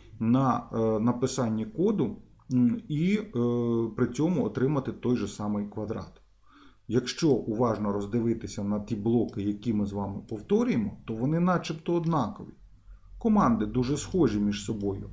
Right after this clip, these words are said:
але щоразу, коли ми виконуємо команду, у нас напрямок різний. А тому ми не можемо повторювати один і той самий, е, напрямок повороту, бо нам потрібно повертати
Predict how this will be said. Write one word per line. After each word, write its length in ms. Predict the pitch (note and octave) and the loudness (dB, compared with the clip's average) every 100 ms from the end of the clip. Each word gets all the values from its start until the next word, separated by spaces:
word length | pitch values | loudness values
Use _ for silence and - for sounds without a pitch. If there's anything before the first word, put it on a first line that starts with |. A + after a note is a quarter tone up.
| G2+ | 0
але 380 | C3+ C#3 G2+ - - - - - - | 4 4 2 -2 -10 -12 -12 -14 -12
щоразу, 600 | - D#3 D#3 C#3+ G#2 G#2 | 2 4 6 4 0 -2
коли 200 | A#2 A#2 | 2 2
ми 120 | A#2 | 4
виконуємо 600 | B2 B2 C#3+ D3 D#3 D#3+ | 2 0 -2 0 -2 -2
команду, 580 | F3 F#3+ A#3+ G3+ G#2 - - | 0 2 2 2 -2 -8 -6
у 80 | A#2 | 0
нас 440 | A#2 C3+ F3 - - | 2 2 -2 -10 -10
напрямок 680 | - G3+ F#3 C3 G#2 G2+ - - | 2 4 4 2 2 -2 -6 -4
різний. 440 | A#2+ A#2 G2+ G2+ - - _ _ _ - | 2 2 0 -6 -10 -20 _ _ _ -6
А 100 | A#2+ | -2
тому 480 | C3+ C3 F#3+ B3 - | 2 2 2 0 0
ми 100 | F3 | 4
не 100 | F#3+ | 6
можемо 440 | G#3 A3 D3+ C3+ | 8 6 4 2
повторювати 800 | A2 B2+ A#2 E3 F#3+ E3+ C#3 C3 | 2 2 0 2 4 4 2 0
один 460 | A#2+ C3 A#2+ C3+ B2+ | 0 0 2 2 2
і 40 | A#2+ | 0
той 180 | A#2+ | -2
самий, 420 | G#2+ D3+ E3 D3+ B2+ - | -2 -2 0 0 -2 -2
е, 40 | A#2 A2+ A2+ A2 A2 A2 B2 | 0 2 2 2 0 0 0
напрямок 640 | B2+ D3+ F3 D3 B2+ - | 2 2 0 0 -2 0
повороту, 520 | B2 B2 B2 G#2 - - _ - - - - | 0 2 0 -2 -6 -20 _ -20 -20 -20 -8
бо 220 | A2 G#2 | -2 2
нам 200 | B2 A2+ | 4 2
потрібно 460 | G#2+ A2 C3 E3+ D3+ | 0 -2 0 0 -2
повертати 640 | B2 A#2 A#2 A#2 G2 - | -2 -4 -2 -2 -4 -6